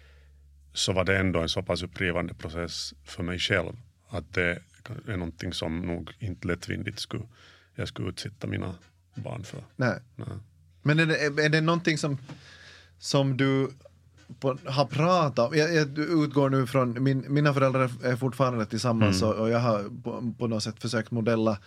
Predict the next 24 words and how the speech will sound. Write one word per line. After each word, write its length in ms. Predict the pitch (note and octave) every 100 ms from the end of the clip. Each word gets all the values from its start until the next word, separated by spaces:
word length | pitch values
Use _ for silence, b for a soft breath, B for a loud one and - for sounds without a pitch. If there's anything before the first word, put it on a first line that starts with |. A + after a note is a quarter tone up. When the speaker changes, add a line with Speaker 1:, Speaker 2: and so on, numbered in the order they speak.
| B B B
Speaker 2:
mitt 220 | B2+ B2+
liv 280 | A#2+ A#2 A#2
alltid 420 | A2 A2+ - A2 -
efter 260 | A#2+ B2 D3
dem, 220 | D3 C#3
för 80 | B2+
jag 100 | A#2+
tycker 220 | A#2 A#2
att 120 | G#2+
de 120 | A2+
verkar 320 | G#2 A2 - G#2
ha 180 | G#2+
det, 140 | G2+ F#2+ - _
de 260 | A#2+ A2+ A2
verkar 300 | B2 B2 B2+
ha 120 | B2 A#2+
det 80 |
bra 300 | A#2+ C3+ B2
och 100 | A2
det 80 | G#2+
Speaker 1:
Ja. 100 | G#2+
Speaker 2:
verkar 200 | F2 F2
vara 240 | A2 A#2 B2
nice. 220 | G2+